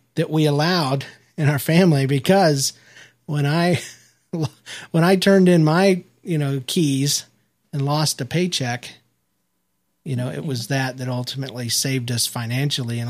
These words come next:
Speaker 1: and allowed us to, to at least be able to coast through on that plane, that,
Speaker 2: Right.
Speaker 1: that level of things. But to back up a little bit, what, I, I remember when I met with my older doctor for the last time,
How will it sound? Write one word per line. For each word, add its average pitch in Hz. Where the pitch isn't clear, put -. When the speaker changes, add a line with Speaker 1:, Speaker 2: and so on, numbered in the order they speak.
Speaker 1:
and 131
allowed 123
us 117
to, 117
to 143
at 139
least 135
be 139
able 131
to 120
coast -
through 127
on 117
that 135
plane, 113
that, 147
Speaker 2:
Right. 147
Speaker 1:
that 127
level 113
of 110
things. 113
But 127
to 156
back 165
up 180
a 185
little 156
bit, 139
what, 190
I, 190
I 190
remember 196
when 214
I 185
met 190
with 185
my 165
older 165
doctor 139
for 127
the 131
last 147
time, 131